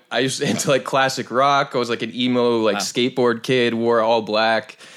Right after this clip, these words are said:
Speaker 1: Uh, I used to argue with kids in middle school, like, "Oh, like, rap doesn't have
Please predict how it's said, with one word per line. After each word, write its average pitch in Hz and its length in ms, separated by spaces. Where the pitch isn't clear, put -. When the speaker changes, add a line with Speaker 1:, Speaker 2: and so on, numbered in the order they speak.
Speaker 1:
Uh, - 40
I 117 160
used 120 140
to 104 80
argue 113 280
with 107 140
kids 113 180
in 104 120
middle 110 180
school, 113 180
like, 110 160
"Oh, 143 220
like, 113 220
rap 123 280
doesn't 120 220
have 120 260